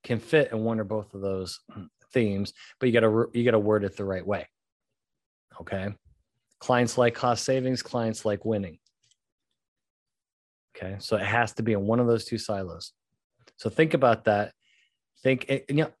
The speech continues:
go out, read some other art, read what other people have published. What's missing? Where can you fill a gap? Okay. And you'll find your topic. Now, other areas,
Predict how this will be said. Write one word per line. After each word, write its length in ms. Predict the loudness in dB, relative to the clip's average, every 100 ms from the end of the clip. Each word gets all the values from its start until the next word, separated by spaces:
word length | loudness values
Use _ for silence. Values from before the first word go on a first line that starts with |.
| -2
go 160 | 4 6
out, 160 | 4 0
read 280 | 0 0
some 160 | 0 2
other 220 | 4 2
art, 180 | 2 -2
read 240 | -2 -2 0
what 140 | -2
other 240 | -2 -4
people 440 | -6 -8 -12 -6 -6
have 280 | -4 -6 -4
published. 500 | -6 -4 -6 -10 -14
What's 340 | 2 2 2 2
missing? 640 | 2 2 2 0 0 -8 _ _ _ _ _ _ _ _ _ _ _ _ _ _ _ _
Where 140 | 0
can 200 | 2 2
you 120 | 2
fill 260 | 2 2 2
a 80 | 2
gap? 420 | 0 -4 -6 -18 _ _ _ _ _ _ _ _ _ _ _ _ _
Okay. 320 | -12 -6 -2 -2
And 120 | -4 _ _ _ _ _
you'll 180 | 0 2
find 280 | 2 0 -2
your 100 | -6
topic. 480 | -10 -8 -8 -8 -14 -8 0
Now, 140 | 0 -2 -2
other 440 | 2 6 6 4 2
areas, 560 | 2 2 2 -2 -6